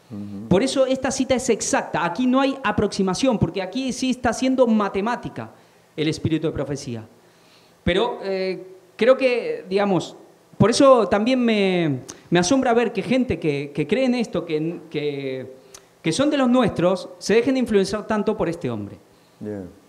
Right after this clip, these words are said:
Speaker 2: Que lo único que hace es descarriar y llevar a la gente, bueno,
Speaker 1: Ujú.
Speaker 2: por otro camino.
Speaker 1: Sí, sí, tiene
Speaker 2: Pero y también
Speaker 1: mucho
Speaker 2: hay que ser veraz, y hay que decir las cosas como son. La cita base es esta del conflicto de los siglos, no es la que dice él del deseo de toda la gente, que este, es verdad que habla de cuatro mil años también justos, pero esta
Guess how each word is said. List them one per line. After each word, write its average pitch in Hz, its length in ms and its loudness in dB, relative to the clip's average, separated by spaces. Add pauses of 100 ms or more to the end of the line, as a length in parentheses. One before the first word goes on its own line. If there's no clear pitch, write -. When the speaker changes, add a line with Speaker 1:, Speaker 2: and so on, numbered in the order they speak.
(800)
Speaker 2:
Que 143 100 0
lo 170 80 4
único 233 240 4
que 240 60 -2
hace 233 160 0
es 220 40 -2
descarriar 208 440 -4
y - 20 -6
llevar 185 240 -4
a 180 40 -2
la 165 80 -2
gente, 175 500 -4 (120)
bueno, 117 220 -2
Speaker 1:
Ujú. 101 100 -6
Speaker 2:
por 160 140 0
otro 175 180 0
camino. 123 400 -4
Speaker 1:
Sí, 139 80 -4
sí, 117 140 -8
tiene 123 160 -4
Speaker 2:
Pero 190 160 6
y 208 40 4
también 226 260 4
Speaker 1:
mucho 277 80 2
Speaker 2:
hay - 20 -8
que 254 100 0
ser 262 400 0
veraz, 190 320 0
y 208 40 -2
hay 226 40 -4
que 233 60 -2
decir 233 160 -4
las 220 100 -2
cosas 202 220 0
como 185 160 2
son. 170 160 0
La 185 80 0
cita 254 240 -2
base 254 280 0
es 226 140 0
esta 247 160 -2
del 220 80 0
conflicto 196 340 -2
de 196 40 0
los 185 100 0
siglos, 135 260 -2
no 180 120 0
es 233 80 -2
la 226 120 -4
que 208 120 -4
dice 180 280 -4
él 220 140 -4 (220)
del 160 160 0
deseo 165 240 0
de 185 60 -2
toda 185 100 2
la 165 80 -2
gente, 135 260 -4
que 151 120 -8
este, 190 260 -6
es 190 120 0
verdad 220 240 -2
que 247 120 -4
habla 220 180 0
de 202 80 0
cuatro 180 240 -2
mil 202 160 -2
años 214 220 -4
también 190 240 -2
justos, 156 400 -2
pero 170 160 -4
esta 262 340 -4